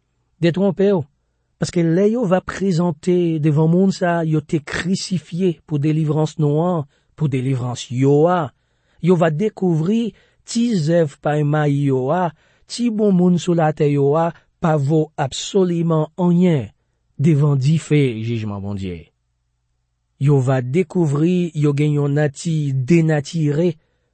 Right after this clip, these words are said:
yon nati ki pa gen okenn kapasite resevwa Bondye, e ki pa menm enterese, ki pa menm sou bò Bondye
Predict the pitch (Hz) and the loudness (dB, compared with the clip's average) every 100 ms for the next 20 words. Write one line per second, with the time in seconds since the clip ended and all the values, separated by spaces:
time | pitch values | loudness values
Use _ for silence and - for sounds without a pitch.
0 | _ 160 156 165 170 175 - 180 156 147 | _ 0 2 2 0 -2 -4 -8 -6 -4
1 | 147 151 156 147 165 143 - 175 - 175 | -2 0 -2 -2 -4 -4 -4 -2 0 -4
2 | - 185 - 170 147 143 160 139 147 139 | -4 -6 -2 -2 0 -2 -2 -2 -2 -2
3 | 127 131 156 151 - - 143 175 165 151 | -2 -2 -2 -4 -8 -6 -2 0 2 2
4 | 160 160 143 - 143 151 143 - 143 139 | 2 2 0 -2 0 0 -2 -2 -4 -2
5 | 139 151 151 143 - 165 147 143 127 131 | 0 2 2 0 -2 -2 2 2 2 -2
6 | 120 | -2